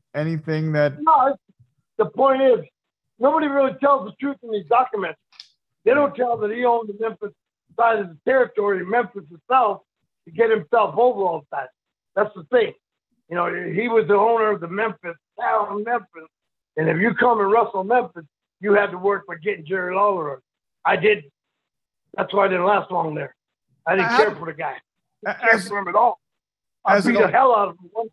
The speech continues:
Speaker 2: time, threw him on the top rope. You know, uh, it just, the thing about that is,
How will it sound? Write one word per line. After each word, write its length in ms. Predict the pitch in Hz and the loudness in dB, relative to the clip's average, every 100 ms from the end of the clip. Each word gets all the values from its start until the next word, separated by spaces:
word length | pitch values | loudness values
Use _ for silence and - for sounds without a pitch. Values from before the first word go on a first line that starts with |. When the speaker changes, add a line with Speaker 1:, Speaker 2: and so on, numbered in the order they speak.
| 180 | -10
Speaker 2:
time, 240 | 170 175 - _ _ | -10 -12 -20 _ _
threw 100 | 202 | 0
him 100 | 202 | 2
on 140 | 202 170 | 0 -2
the 60 | 156 202 | -4 -2
top 240 | 190 - | -2 2
rope. 260 | 220 185 - _ _ _ _ 170 | 0 0 -4 _ _ _ _ -6
You 60 | |
know, 200 | 165 160 | -4 -4
uh, 220 | 175 175 185 | -4 -6 -4
it 120 | 175 | -4
just, 160 | 208 - _ _ _ _ _ _ | -4 -4 _ _ _ _ _ _
the 80 | 160 | -4
thing 260 | 185 254 240 | 0 0 2
about 300 | 233 220 220 | 2 0 2
that 280 | 247 233 | 2 2
is, 160 | 208 | 0